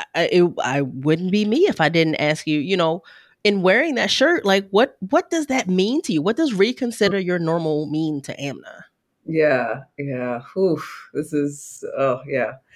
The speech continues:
Speaker 2: Um, reconsidering my normal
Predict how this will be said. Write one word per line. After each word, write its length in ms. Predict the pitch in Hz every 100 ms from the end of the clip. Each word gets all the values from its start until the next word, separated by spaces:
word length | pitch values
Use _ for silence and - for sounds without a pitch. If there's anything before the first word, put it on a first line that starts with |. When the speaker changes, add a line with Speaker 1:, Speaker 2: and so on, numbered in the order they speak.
| - - - -
Speaker 2:
Um, 440 | 185 170 151 143
reconsidering 1000 | 160 226 - 247 233 214 196 196 190 185
my 160 | 170 156
normal 1000 | 156 151 151 156 156 156 156 156 165